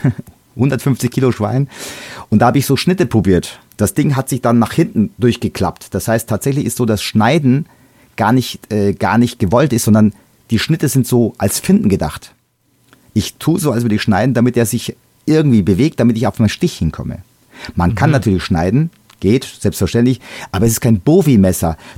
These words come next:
Speaker 1: der fünf, sechs Zentimeter Klingenstärke hat, wo man auch so eine Hackbewegung machen kann. Es geht wirklich darum, dass ich möglichst schnell einen Schnitt andeute oder auch wirklich mache, aber es wird nicht so viel bringen.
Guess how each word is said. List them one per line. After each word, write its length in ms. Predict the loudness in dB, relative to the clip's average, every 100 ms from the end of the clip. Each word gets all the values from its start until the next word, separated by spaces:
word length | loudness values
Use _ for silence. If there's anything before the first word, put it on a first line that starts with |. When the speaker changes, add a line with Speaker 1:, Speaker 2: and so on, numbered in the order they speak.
| 0
Speaker 1:
der 140 | 0
fünf, 280 | 2 -2 0
sechs 260 | -4 -4 -8
Zentimeter 420 | -2 2 2 2 0
Klingenstärke 600 | 0 0 0 -2 -2 -4
hat, 120 | 0
wo 80 | 2
man 100 | 2
auch 160 | -2
so 100 | -2
eine 160 | -2 -2
Hackbewegung 600 | -4 -2 -2 0 0 -2
machen 220 | -2 -6
kann. 260 | -8 -10 -12 _ _ -20 -20 _ _ _
Es 220 | -8 -6 0
geht 220 | 0 0
wirklich 260 | -2 -2
darum, 220 | 0 0 0
dass 140 | -2
ich 140 | -2
möglichst 340 | 0 0 -2 -4
schnell 340 | 0 0 -2 -6 -20 -8
einen 180 | 0 2
Schnitt 380 | 2 0 -2 0
andeute 720 | 2 4 4 2 0 -2 -2 -8 _ _ -4
oder 260 | -2 0
auch 240 | -2 -6 -4
wirklich 280 | -2 0 0
mache, 280 | 0 2
aber 140 | 2 2
es 160 | 0
wird 140 | -4 -2
nicht 240 | -2 -2
so 60 | 0
viel 180 | 0 -2 0
bringen. 360 | 2 4 2